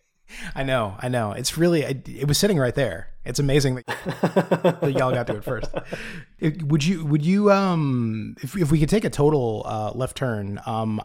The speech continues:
Speaker 1: I, I, I do wanna talk a little bit about, you know, you've said that representation is something that's really important to you in games, that, that, you know, that, that this game is not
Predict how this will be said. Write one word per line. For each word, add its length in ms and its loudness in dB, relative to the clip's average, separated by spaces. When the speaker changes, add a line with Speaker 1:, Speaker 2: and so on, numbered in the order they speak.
Speaker 1:
I, 500 -4
I, 220 -2
I 80 -2
do 160 2
wanna 140 6
talk 160 2
a 40 4
little 200 2
bit 100 2
about, 540 0
you 40 -4
know, 80 0
you've 200 6
said 180 4
that 220 0
representation 1040 0
is 120 0
something 200 0
that's 180 -4
really 160 0
important 320 -2
to 60 0
you 60 4
in 100 4
games, 340 2
that, 280 -2
that, 120 -2
you 80 -2
know, 120 0
that, 340 -4
that 160 -4
this 180 4
game 240 6
is 140 0
not 400 -2